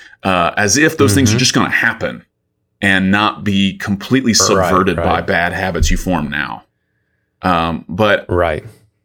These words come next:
Speaker 1: I mean, I think almost without fail, it's like the,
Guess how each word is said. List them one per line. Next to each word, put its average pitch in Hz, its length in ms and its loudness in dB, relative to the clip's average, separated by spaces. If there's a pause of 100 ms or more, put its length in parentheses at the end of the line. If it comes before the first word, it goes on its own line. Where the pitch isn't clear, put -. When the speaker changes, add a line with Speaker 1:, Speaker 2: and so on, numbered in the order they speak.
(220)
Speaker 1:
I 107 80 -2
mean, 104 400 0 (220)
I 101 120 -4
think - 300 -2
almost 104 400 0
without 101 380 2
fail, 107 380 0
it's - 140 -8
like 92 220 -2
the, 87 300 0